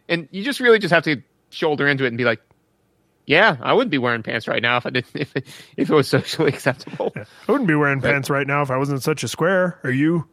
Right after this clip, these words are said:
Speaker 2: are you cool? Are we cool? <laughs>
Speaker 1: Actually, uh, this is, this is definitely a funny side story, but I was talking to, um,
Speaker 2: I like that
Speaker 1: uh,
Speaker 2: you've,
Speaker 1: or definitely
Speaker 2: you've,
Speaker 1: a side
Speaker 2: you've been
Speaker 1: story.
Speaker 2: politely preempting your tangents today.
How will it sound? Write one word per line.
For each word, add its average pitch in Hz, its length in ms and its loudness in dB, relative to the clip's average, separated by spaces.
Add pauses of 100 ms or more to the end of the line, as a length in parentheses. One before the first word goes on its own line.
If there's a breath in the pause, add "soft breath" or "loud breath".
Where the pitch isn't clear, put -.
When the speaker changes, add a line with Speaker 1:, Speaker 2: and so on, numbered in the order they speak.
(600)
Speaker 2:
are 117 140 -6
you 151 160 -6
cool? 277 360 -6 (380)
Are 127 60 -6
we 240 160 -4
cool? 330 460 -4 (460 loud breath)
<laughs> - 60 -12 (1160 loud breath)
Speaker 1:
Actually, 143 440 2
uh, 113 240 4 (200)
this 143 180 0
is, 131 160 -4
this 139 220 -4
is 131 140 -6
definitely 120 420 0
a 110 60 -4
funny 110 200 -8
side 113 220 -8
story, 110 180 -4
but 110 100 -4
I - 20 -2
was 110 120 -6
talking 120 380 -6
to, 107 380 -2
um, 101 280 -2 (420 loud breath)
Speaker 2:
I 156 40 -2
like 220 160 0
that 233 100 4
Speaker 1:
uh, 220 100 6
Speaker 2:
you've, 170 100 2
Speaker 1:
or 123 120 4
definitely 160 340 4
Speaker 2:
you've, 117 100 2
Speaker 1:
a - 20 -2
side 139 120 6
Speaker 2:
you've 120 80 2
been 247 80 2
Speaker 1:
story. - 140 2
Speaker 2:
politely 139 600 -2
preempting 127 640 -4
your 120 160 -4
tangents 123 600 -4
today. 131 320 -4